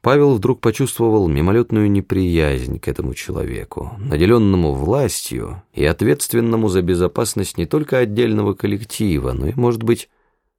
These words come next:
всего рода людского на земле. «Если ваши эксперименты со временем так опасны», —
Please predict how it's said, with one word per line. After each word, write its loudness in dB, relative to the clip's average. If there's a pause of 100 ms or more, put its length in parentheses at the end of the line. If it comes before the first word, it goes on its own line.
всего -2
рода 2
людского -2
на -4
земле. -8 (1160)
«Если -2
ваши 2
эксперименты 0
со -2
временем -2
так -6
опасны», — -6